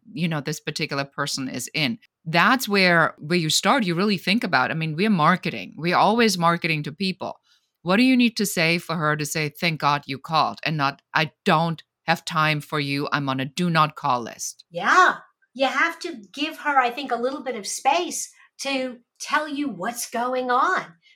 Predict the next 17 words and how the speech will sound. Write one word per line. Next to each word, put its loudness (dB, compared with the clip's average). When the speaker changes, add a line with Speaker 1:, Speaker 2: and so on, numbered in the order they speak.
Speaker 2:
Because 0
as -2
you -8
said, -2
there 2
are -2
all -2
these -6
things -8
happening 0
that -6
you -8
may -4
not -4
be -6
aware 2
of. -8